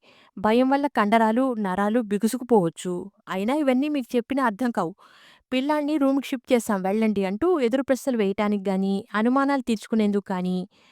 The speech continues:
ఏ మాత్రం అవకాశం ఇవ్వకుండా వెళ్ళిపోయాడు. ఆ రాత్రి పిల్లాడున్న గదిలో దోమల బాధలు భరించి పొద్దున్నే ఇంటికెళ్ళేసరికి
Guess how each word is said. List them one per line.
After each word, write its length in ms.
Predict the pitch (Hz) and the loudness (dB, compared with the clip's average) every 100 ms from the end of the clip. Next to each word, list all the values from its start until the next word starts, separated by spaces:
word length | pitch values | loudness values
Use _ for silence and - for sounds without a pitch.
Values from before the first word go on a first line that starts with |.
| _ _ _ | _ _ _
ఏ 280 | 214 220 208 | 2 2 2
మాత్రం 400 | 190 185 254 277 | 0 -4 -2 2
అవకాశం 400 | 240 220 226 233 | 2 2 -2 0
ఇవ్వకుండా 320 | 202 208 240 | -2 -2 -2
వెళ్ళిపోయాడు. 500 | 320 165 - 151 - _ _ _ _ _ _ _ _ 208 | -2 -4 -8 -10 -14 _ _ _ _ _ _ _ _ 0
ఆ 160 | 233 | 2
రాత్రి 340 | 226 190 - 349 | 2 -2 -2 -2
పిల్లాడున్న 520 | 285 240 269 302 302 | -2 0 0 2 0
గదిలో 360 | 240 226 285 | -2 0 0
దోమల 360 | 330 240 220 233 | 2 2 4 2
బాధలు 360 | 226 220 226 208 | 2 -2 -2 -4
భరించి 560 | 185 190 190 311 349 | -2 -4 -4 -4 -6
పొద్దున్నే 480 | 262 233 208 262 311 | 0 -2 0 -2 0
ఇంటికెళ్ళేసరికి 1120 | 277 240 247 233 233 226 214 349 381 339 | 0 0 0 0 0 -2 -4 -2 0 0